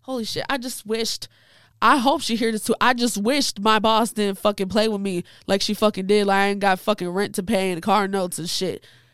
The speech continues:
But anyways, but yeah, <laughs> those are the biggest two things that's happened, and that's the reason why I had to stop doing the pod for a little bit.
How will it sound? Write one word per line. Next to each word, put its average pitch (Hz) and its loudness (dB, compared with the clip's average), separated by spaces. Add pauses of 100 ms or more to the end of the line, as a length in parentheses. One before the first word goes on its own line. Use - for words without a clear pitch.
(160)
But 220 -2
anyways, 120 -4 (520)
but 202 2
yeah, 190 -4 (100)
<laughs> - -20
those 269 4
are 254 0
the 240 -2 (140)
biggest 233 -4
two 233 -2
things 208 -4
that's 190 -4
happened, 233 -2
and 202 -2
that's 196 -4
the 196 -8
reason 196 -10
why - -4 (400)
I 233 -2
had 240 -8
to 247 -10
stop 269 -10
doing 277 -10
the 285 -10
pod 330 -4
for 214 -4
a 208 -2
little 196 -4
bit. 160 -6